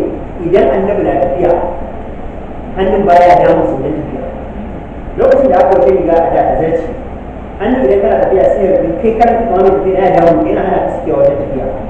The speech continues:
Idan aka Annabi sallallahu alaihi wasallam yake mutum ne da tafiyarsa, mun karanta a baya, mun shi da Rasulullah, mun karanta tafiyarsa a baya. Annabi yana tafiya kamar daga shi ake yi.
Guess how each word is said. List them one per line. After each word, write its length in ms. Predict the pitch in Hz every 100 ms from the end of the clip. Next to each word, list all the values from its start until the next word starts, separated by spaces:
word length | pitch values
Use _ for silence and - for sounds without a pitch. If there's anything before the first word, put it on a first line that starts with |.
| - -
Idan 180 | 160 196
aka 160 | 208 -
Annabi 260 | - 254
sallallahu 200 | - 185
alaihi 140 | 196 -
wasallam 60 | 370
yake 200 | - 220
mutum 240 | - -
ne 100 | 202
da 160 | 196 -
tafiyarsa, 500 | - 233 208 - -
mun 180 | - -
karanta 320 | - - -
a 120 | -
baya, 280 | - - -
mun 180 | - -
shi 120 | -
da 100 | - -
Rasulullah, 400 | - - - -
mun 140 | -
karanta 200 | 226 196
tafiyarsa 320 | 170 190 -
a 80 | -
baya. 280 | 135 139 143 175 - - - - - -
Annabi 300 | 156 226 -
yana 180 | 214 -
tafiya 320 | - - -
kamar 320 | - - 180 190 - -
daga 240 | 214 208
shi 140 | - -
ake 220 | 165 165
yi. 140 | 135